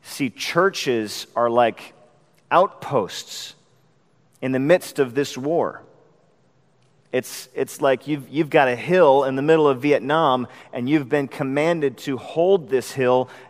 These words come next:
at all costs. And the enemy is surrounding you and scheming against you,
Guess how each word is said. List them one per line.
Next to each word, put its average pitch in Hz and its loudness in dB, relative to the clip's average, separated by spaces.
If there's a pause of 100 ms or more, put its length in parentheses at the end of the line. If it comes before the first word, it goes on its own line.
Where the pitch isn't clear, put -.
at 131 2
all 139 6
costs. - 0 (220)
And 127 -2
the 139 0
enemy 156 2
is 131 0
surrounding 147 0
you 147 -2
and 123 -2
scheming 139 -2
against 127 -4
you, 107 -4